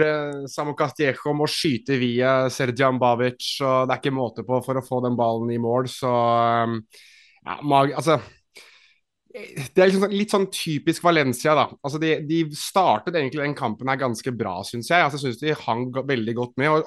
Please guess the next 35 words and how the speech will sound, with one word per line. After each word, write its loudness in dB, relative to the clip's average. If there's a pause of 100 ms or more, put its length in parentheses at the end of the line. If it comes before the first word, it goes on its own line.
og 0
Justin -2
Kluivert 0
så 0
virkelig 0
ut -10
som -2
han 2
hadde 0
begynt -2
å -4
kanskje -2
finne -4
sin -6
plass, -8
da, 4
som 0 (320)
litt -2
sånn 2
main -2
man 0
på -8
topp -8
der 0
for, 0
eh, -2
Valencia. -2 (400)
Neida, 6 (420)
da -4
skulle 0
han 4
bli 2
skadet, 4 (240)
selvfølgelig. 2 (600)
Eh, 4